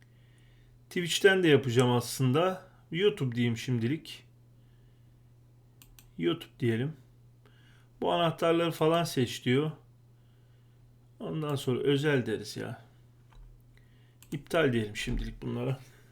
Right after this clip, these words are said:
Ben programı göstermek istiyorum size. Çünkü şu an yayın yapmayacağım ya. Yani benim sıkıntım şurada arkadaşlar. Update hızı benim kırk kırk beş geliyor. Daha önceki videoları izlediyseniz bakmışsınızdır. Benim update hızım kırk kırk beş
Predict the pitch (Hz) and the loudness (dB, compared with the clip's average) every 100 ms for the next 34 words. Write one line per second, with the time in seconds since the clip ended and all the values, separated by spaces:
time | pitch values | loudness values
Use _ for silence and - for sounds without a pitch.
0 | - - - - _ - - - - - | -20 -20 -20 -20 _ -20 -20 -18 -14 -4
1 | 147 135 135 135 131 135 143 123 - 117 | -2 -2 -2 0 0 2 0 0 -2 -2
2 | 117 - - 123 110 - 127 131 - - | -4 -8 -2 -2 -2 -6 -4 -6 -10 -20
3 | - - - - 139 131 - 143 139 139 | -18 -18 -18 -6 -4 -4 -2 0 4 4
4 | 143 156 151 143 139 151 127 104 - - | 4 0 0 0 0 0 -2 -4 -10 -20
5 | - - - - 156 190 180 190 214 - | -20 -20 -20 0 2 4 12 10 10 2
6 | - 208 208 214 - 220 208 175 165 170 | 6 6 6 0 2 4 6 6 6 4
7 | 165 156 196 202 180 175 214 214 214 165 | 4 4 2 4 4 6 6 6 6 0
8 | 180 185 190 - 185 - 170 180 175 - | 6 6 4 4 2 4 2 6 4 4
9 | 143 123 120 160 180 165 - 165 165 165 | 4 4 6 6 4 0 -4 0 2 4
10 | 160 151 165 175 165 160 156 147 - 151 | 2 2 0 0 -4 -4 0 0 0 -4
11 | - 123 107 - - - - - - - | -4 -6 -6 -10 -14 -20 -20 -20 -20 -20
12 | - - 123 131 185 233 196 - - 196 | -20 -12 0 6 6 6 2 2 10 10
13 | - 131 123 120 165 170 165 156 185 196 | 10 2 0 0 -2 -2 -6 2 6 8
14 | - | 6